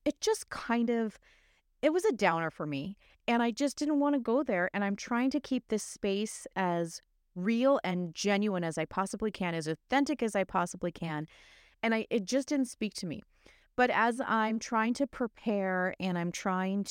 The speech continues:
to find the message that I wanna speak, I'm always trying to look for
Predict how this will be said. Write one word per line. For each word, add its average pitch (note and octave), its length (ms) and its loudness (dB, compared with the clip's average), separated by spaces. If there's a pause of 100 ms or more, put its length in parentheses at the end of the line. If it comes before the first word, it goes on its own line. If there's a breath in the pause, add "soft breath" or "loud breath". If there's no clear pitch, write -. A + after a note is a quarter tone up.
to F3 480 0
find A3 560 2
the G#3 140 0
message F3+ 380 -2
that E3 140 2
I D#3+ 80 2
wanna D#3+ 260 -4
speak, D#3 380 -6
I'm D#3 160 -2
always E3+ 300 -2
trying F3 280 -6
to F3+ 120 0
look F3 240 0
for F3+ 300 0